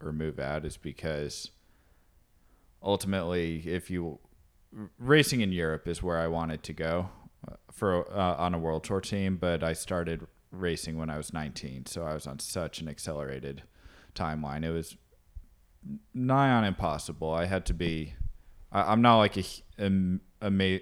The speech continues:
immense, huge talent like Mike Woods. Mike Woods can do that, but, like, he is, you know, one of the most gifted athletes in the world. Um,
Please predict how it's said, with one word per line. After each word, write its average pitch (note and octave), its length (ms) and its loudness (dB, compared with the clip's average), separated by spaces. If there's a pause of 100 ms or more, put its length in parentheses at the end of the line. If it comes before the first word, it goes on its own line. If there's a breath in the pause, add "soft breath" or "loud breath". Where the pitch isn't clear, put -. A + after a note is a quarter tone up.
immense, G2 420 4
huge - 380 -4
talent D#2+ 320 -2
like D#2+ 240 -4
Mike D2+ 260 -6
Woods. C2+ 360 -6
Mike E2 220 -4
Woods D#2+ 200 -4
can D#2+ 140 -6
do D#2 160 -4
that, C#2+ 240 -4
but, D2+ 100 -4
like, C#2+ 200 -4
he E2 120 -4
is, D2+ 320 -8 (600)
you G2 80 -6
know, E2 80 -2
one E2 140 -2
of D#2 60 -6
the D#2 360 -4
most E2+ 440 -2
gifted D#2+ 340 -6
athletes C2 420 -8
in D2+ 80 -8
the C#2+ 80 -6
world. C#2+ 400 -6 (720 soft breath)
Um, D2 560 -6